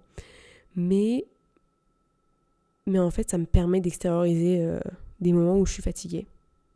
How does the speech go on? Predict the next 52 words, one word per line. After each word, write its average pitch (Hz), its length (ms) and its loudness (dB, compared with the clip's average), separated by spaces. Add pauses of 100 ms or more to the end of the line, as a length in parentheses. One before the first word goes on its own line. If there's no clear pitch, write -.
(140)
Et 170 280 -2
ça 170 140 -4
me 165 80 0
permet 175 220 2
de 180 40 2
me 165 100 4
rendre 165 200 2
compte 196 220 -2
que, - 100 -4
bah, 170 140 -4
peut-être - 180 -4
que - 80 -8
là, 175 100 0
j'ai 165 120 -2
trop - 180 -2
tiré, 180 340 -2
donc 160 200 -2
bon, 160 180 -4 (180)
demain, 160 220 0
je 165 80 -4
me 170 80 0
repose. 165 440 2 (500)
Ou, 160 160 2
euh, 160 100 0
tiens, - 340 -6
bah, 156 200 -6
demain, 160 260 -4
je 165 80 -6
vais 160 60 -8
peut-être 165 200 -6
enlever 160 200 -4
ça, 170 220 -4
je 170 60 -6
vais 165 60 -8
plutôt - 220 -4
faire - 180 -6
ça. - 140 -18 (1080)
Parce 170 140 8
que 170 100 0
finalement, 160 460 2 (340)
euh, 160 520 -2
ce - 80 -10
que - 120 -4
j'ai 160 80 -2
appris 156 240 -2
avec 160 220 0
le 151 60 -4
temps, 165 140 -2
c'est 170 140 -6
qu'il - 140 -20
faut - 100 -14
s'écouter. - 460 -12